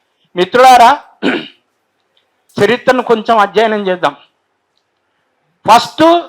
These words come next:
బౌద్ధాన్ని నాశనం చేసిన వాళ్ళు ఎవరు? ఆడేవాడు మనువాది. ఇక బాపనోళ్ళు అనొద్దు, పాపం బాపనోళ్ళలో కూడా మంచోళ్ళు ఉన్నారు. కేలుస్కర్ మహాపండితుడు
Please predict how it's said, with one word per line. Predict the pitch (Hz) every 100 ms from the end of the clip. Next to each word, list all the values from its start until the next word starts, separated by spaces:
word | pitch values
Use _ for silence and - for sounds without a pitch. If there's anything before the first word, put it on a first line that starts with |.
| -
బౌద్ధాన్ని | 175 247 233 269 269
నాశనం | 240 247 240 247 240
చేసిన | 240 247
వాళ్ళు | 262 359 254
ఎవరు? | 233 262 349 392 - _ _ _ _ _ _ _ _ _ _ _ _ -
ఆడేవాడు | 180 233 262 285 320 370 381 - _ _ _ _ _ _ _ _ _ _ _ _ _ _
మనువాది. | 156 180 214 220 214 208 190 220 233 220 170 160 _ _ _ _ _ _ _ _ _
ఇక | 190
బాపనోళ్ళు | 190 226 233 262 254
అనొద్దు, | 226 226 208
పాపం | 208 190 185
బాపనోళ్ళలో | 180 202 226 233 226 220
కూడా | 220 233
మంచోళ్ళు | 214 196 196 165
ఉన్నారు. | 139 135 _ _ _ _ _ _ _ _ _ _ _ _ -
కేలుస్కర్ | 214 262 269 269 269 247
మహాపండితుడు | 254 269 262 269 277 285